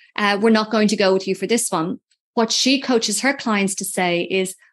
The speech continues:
"Okay, that's fine. You know, hope it works out brilliantly for you. Would you mind if I checked back in again in three months?"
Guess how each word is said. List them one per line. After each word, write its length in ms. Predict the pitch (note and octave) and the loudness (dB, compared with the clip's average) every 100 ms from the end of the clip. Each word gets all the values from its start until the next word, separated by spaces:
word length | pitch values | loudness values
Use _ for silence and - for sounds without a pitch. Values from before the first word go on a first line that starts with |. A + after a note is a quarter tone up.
| _ - | _ -2
"Okay, 520 | E4 D4+ C4 C4 C4 | 0 4 4 2 2
that's 180 | C#4 C4+ | 0 0
fine. 360 | B3 A#3 A3+ A3+ | 2 2 2 0
You 140 | G#3+ | -2
know, 40 | |
hope 220 | G3 A3+ A3 | -2 0 0
it 80 | |
works 240 | G3+ G#3+ A3+ | 0 0 0
out 180 | G3+ - | -2 0
brilliantly 340 | B3+ A#3+ G#3+ | 2 2 0
for 160 | A3 G3+ | 0 0
you. 400 | G3+ G3 G3 G3 - _ A3+ | 4 4 2 -2 -20 _ 0
Would 220 | B3 C4 | 2 4
you 80 | C4 | 4
mind 240 | A#3 A#3 | 4 2
if 80 | A#3 | 0
I 80 | G#3+ | 0
checked 340 | - G#3 G#3 | -2 -4 -4
back 220 | G3+ G3 | -6 0
in 80 | G3 | 0
again 240 | F#3+ F3+ | 2 0
in 80 | F3+ | -2
three 180 | - F3 | -4 -6
months?" 500 | E3+ F#3+ - - | -6 -4 -4 -6